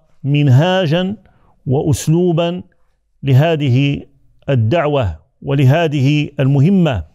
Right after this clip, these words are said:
فلا يمكن أن يظن أن الله سبحانه وتعالى قد أنزل كتابه تبيانا لكل شيء،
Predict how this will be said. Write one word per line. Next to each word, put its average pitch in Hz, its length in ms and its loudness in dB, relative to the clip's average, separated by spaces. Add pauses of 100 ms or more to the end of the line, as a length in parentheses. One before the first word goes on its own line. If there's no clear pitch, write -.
(380)
فلا 165 1500 -2
يمكن 185 500 -4
أن 160 120 0
يظن 151 520 -2 (460)
أن 220 180 -2
الله 220 320 -2
سبحانه 170 540 -2
وتعالى 156 800 -2 (380)
قد 233 200 -4
أنزل 202 520 0
كتابه 156 680 -2
تبيانا 160 500 0
لكل 131 460 0
شيء، 147 380 -2